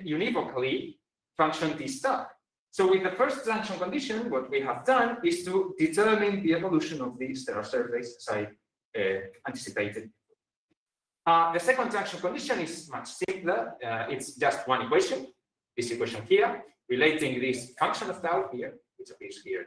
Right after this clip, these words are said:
too, uh, with a constant, okay? And combining this junction condition with the other ones,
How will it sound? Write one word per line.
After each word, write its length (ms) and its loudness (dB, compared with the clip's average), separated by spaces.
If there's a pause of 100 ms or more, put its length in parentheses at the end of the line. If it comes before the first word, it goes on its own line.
too, 240 -8 (600)
uh, 200 8
with 140 2
a 60 2
constant, 480 0 (280)
okay? 360 -4 (440)
And 380 6
combining 800 2
this 380 4
junction 320 2
condition 440 2
with 160 -2
the 140 0
other 240 4
ones, 400 -4